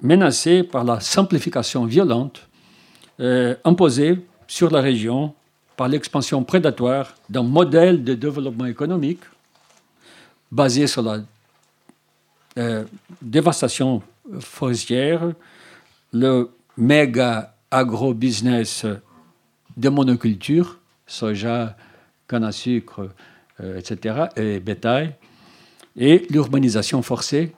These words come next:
ou plutôt la bidonvillisation forcée, euh, des populations rurales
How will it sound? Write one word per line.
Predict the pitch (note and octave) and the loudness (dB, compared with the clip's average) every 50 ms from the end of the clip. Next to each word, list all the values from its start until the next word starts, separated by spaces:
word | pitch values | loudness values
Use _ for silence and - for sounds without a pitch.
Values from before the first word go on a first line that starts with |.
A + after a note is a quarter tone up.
| _ _ - | _ _ -12
ou | A2+ G#2 | -10 -10
plutôt | F#2 - A#2 G#2+ - E3+ D3 | -8 -8 -8 -6 -4 -4 -2
la | B2+ A#2 | -2 -2
bidonvillisation | G#2+ A2 A#2 D#3+ D3+ C3+ - C#3+ B2 G#2 C#3 C3+ B2+ B2+ A#2 G#2 A2+ G#2+ - - - C#3+ B2 | -4 -2 -4 -4 -2 -2 -2 -2 -2 -4 -4 -4 -2 -4 -4 -4 -6 -10 -10 -10 -10 -10 -10
forcée, | A2+ - G#2 F#2+ - - - G#2+ A2+ A#2+ - _ _ _ _ _ _ _ _ - | -10 -10 -12 -12 -12 -12 -10 -10 -10 -12 -14 _ _ _ _ _ _ _ _ -10
euh, | G2+ G#2 G#2+ G#2 - - | -8 -6 -6 -6 -8 -6
des | A#2 A#2+ | -6 -6
populations | A2+ - G#2+ A2 G#2+ G#2 G#2 - B2+ A#2+ | -6 -8 -10 -10 -10 -10 -10 -8 -8 -8
rurales | A#2 A#2 A2+ G2 G2+ G2+ G#2 G2+ | -8 -8 -8 -10 -12 -12 -14 -14